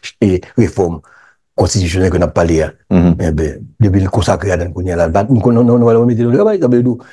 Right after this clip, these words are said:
Speaker 1: c'est à mettre au travail, même pour moi, moi, je travaille sur le paquet de bail, sur ça, sur ça déjà.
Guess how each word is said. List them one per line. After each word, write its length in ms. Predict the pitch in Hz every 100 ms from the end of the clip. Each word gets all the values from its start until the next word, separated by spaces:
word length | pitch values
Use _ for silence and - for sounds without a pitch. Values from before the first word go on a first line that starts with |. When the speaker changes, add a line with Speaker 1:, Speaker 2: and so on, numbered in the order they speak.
| -
Speaker 1:
c'est 80 | 202
à 80 | 190
mettre 180 | 156 131
au 40 |
travail, 340 | 127 170 202 151
même 180 | 170
pour 120 | 160 156
moi, 100 | 139
moi, 200 | 120 113
je 40 |
travaille 220 | 131 120
sur 80 | 98
le 60 | 104
paquet 120 | 95
de 40 |
bail, 140 | 98 87
sur 80 | 85
ça, 80 | 82
sur 200 | - 85
ça 140 | 92
déjà. 400 | 90 98 107